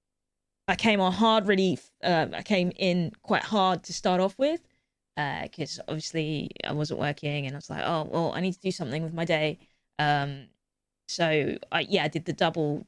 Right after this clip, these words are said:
double streams, one in the afternoon and one in the morning. Sorry, one in the afternoon and one in the evening. But, um,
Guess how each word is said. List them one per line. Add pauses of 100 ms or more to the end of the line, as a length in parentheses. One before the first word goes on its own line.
double
streams,
one
in
the
afternoon
and
one
in
the
morning. (220)
Sorry, (260)
one
in
the
afternoon
and
one
in
the
evening. (500)
But,
um,